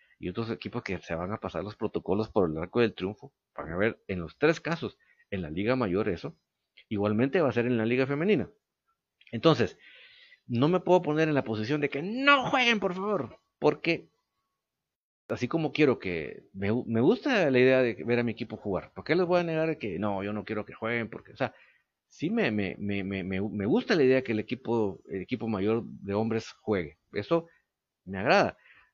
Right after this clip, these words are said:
Obviamente, primeramente deseo que ellos realmente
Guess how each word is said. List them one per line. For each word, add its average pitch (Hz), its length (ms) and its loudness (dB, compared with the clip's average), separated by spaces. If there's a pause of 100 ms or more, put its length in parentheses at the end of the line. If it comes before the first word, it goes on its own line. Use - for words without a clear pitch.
Obviamente, 123 640 4 (220)
primeramente 135 640 2
deseo 135 500 0 (640)
que 98 240 2
ellos 147 400 -2 (460)
realmente 107 760 -2